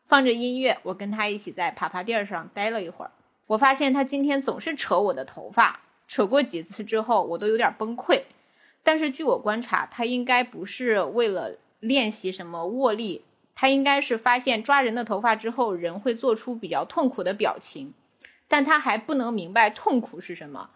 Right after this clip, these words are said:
只觉得好玩儿。他很喜欢看人的脸上出现不同寻常的表情，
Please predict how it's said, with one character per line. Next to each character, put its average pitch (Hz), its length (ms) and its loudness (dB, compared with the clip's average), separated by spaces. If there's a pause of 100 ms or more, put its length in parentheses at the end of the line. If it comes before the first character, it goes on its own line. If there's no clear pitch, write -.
(160)
只 196 140 -2
觉 190 160 -2
得 233 80 8
好 202 220 4
玩 135 180 -4
儿。 143 200 -4 (420)
他 330 100 6
很 294 200 6
喜 190 180 0
欢 180 180 -4
看 202 320 -2
人 175 140 -4
的 220 80 -2
脸 208 260 -6
上 190 240 -4
出 - 220 -6
现 214 240 -6
不 285 160 -4
同 185 220 -6
寻 - 180 -10
常 175 180 -6
的 175 80 -8
表 175 220 -6
情， - 260 -20